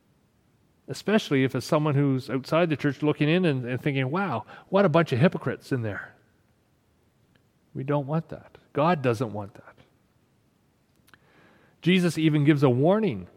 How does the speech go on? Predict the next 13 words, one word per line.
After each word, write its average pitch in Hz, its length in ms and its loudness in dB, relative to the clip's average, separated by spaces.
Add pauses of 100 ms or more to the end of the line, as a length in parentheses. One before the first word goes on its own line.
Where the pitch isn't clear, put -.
(580)
for 143 160 0
those 139 340 4
who 139 80 -2
cause 131 380 0
people 139 300 -6
to 139 100 -4
struggle 131 380 -4
in 127 60 -6
their 131 100 -6
faith. - 400 -12 (1000)
He 160 180 0
tells 165 280 4
us 147 200 -2